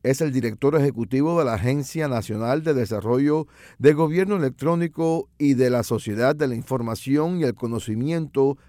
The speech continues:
de Uruguay. Explicó lo que su país ha avanzado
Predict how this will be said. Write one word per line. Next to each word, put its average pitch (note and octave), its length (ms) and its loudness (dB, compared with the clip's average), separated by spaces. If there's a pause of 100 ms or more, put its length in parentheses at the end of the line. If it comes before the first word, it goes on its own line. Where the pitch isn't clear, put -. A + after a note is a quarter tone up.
de A2+ 200 0
Uruguay. C#3+ 680 2 (220)
Explicó B2+ 800 2 (280)
lo C#3+ 200 4
que D3+ 100 0
su C#3+ 160 -2
país E3+ 360 0
ha E3+ 60 2
avanzado D#3+ 720 2